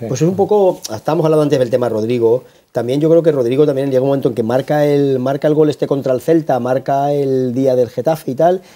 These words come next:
Speaker 2: y quieras que no, aunque es un tópico, esas tipo de situaciones a veces tranquilizan mucho, porque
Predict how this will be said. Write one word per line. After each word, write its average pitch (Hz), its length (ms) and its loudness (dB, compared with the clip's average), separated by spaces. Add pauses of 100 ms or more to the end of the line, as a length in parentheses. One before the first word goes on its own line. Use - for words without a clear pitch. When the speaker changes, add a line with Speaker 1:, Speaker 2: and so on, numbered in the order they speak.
Speaker 2:
y 131 180 0
quieras 170 240 2
que 180 100 0
no, 165 80 2
aunque 151 180 2
es - 120 -6
un 151 140 0
tópico, 135 560 0
esas - 540 -8
tipo 156 180 -2
de 151 80 2
situaciones 135 400 -2
a 139 60 0
veces 156 360 -2 (220)
tranquilizan 135 600 -2
mucho, 139 320 0
porque 120 360 -2